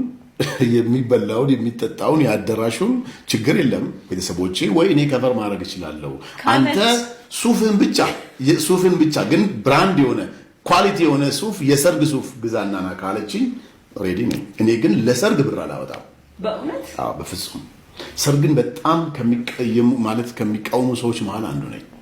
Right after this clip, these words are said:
Speaker 1: ለምን አሁን ኢትዮጵያ ውስጥ አይተሽ ከሆነ በቃ አነጋጋሪ የሚባሉ ሰርጎች
Speaker 2: እህ።
Speaker 1: በትንሹ የመቶ ሰው ህይወት መቀየር የሚችሉ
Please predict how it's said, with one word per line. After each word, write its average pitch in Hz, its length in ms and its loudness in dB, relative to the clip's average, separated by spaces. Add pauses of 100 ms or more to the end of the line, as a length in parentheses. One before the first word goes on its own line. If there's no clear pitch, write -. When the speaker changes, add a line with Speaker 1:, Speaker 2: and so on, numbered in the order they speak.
(520)
Speaker 1:
ለምን 107 320 2
አሁን 104 220 0 (260)
ኢትዮጵያ 139 360 2
ውስጥ 131 200 0 (280)
አይተሽ 113 300 -4
ከሆነ 127 340 2 (180)
በቃ 98 260 -4
አነጋጋሪ 127 600 4
የሚባሉ 104 500 -4
ሰርጎች 123 460 -6 (180)
Speaker 2:
እህ። 226 180 -6 (160)
Speaker 1:
በትንሹ 165 580 0 (640)
የመቶ 135 840 2 (120)
ሰው 160 180 2
ህይወት 120 280 0
መቀየር 92 400 -4
የሚችሉ 78 320 -8